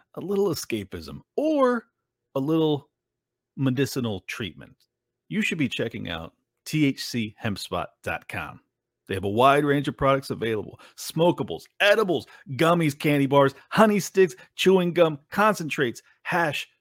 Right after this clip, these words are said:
shatter, still don't know what that is, soft gel capsules, and a variety of vape products.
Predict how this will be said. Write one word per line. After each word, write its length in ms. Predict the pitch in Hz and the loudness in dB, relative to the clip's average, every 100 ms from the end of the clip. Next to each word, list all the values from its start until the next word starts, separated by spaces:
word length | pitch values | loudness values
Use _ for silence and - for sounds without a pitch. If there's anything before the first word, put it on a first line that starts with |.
| _ | _
shatter, 520 | - - 175 156 104 - | -6 0 2 2 -2 -6
still 340 | - - 208 | -12 6 8
don't 180 | 196 165 | 8 4
know 100 | 147 | 2
what 120 | 127 | 0
that 220 | 127 113 | 0 0
is, 180 | 110 90 - _ | 0 -4 -10 _
soft 420 | - - 156 151 - | -12 0 0 0 0
gel 160 | 160 | -2
capsules, 560 | 143 165 139 - 156 131 | 0 -2 -2 -2 -6 -4
and 120 | 143 131 | -4 -4
a 60 | |
variety 540 | 117 123 117 117 117 113 | -2 -2 0 -2 -2 -4
of 100 | 104 | -6
vape 240 | 104 98 | -6 -8
products. 540 | - 95 87 - - | -8 -10 -10 -14 -20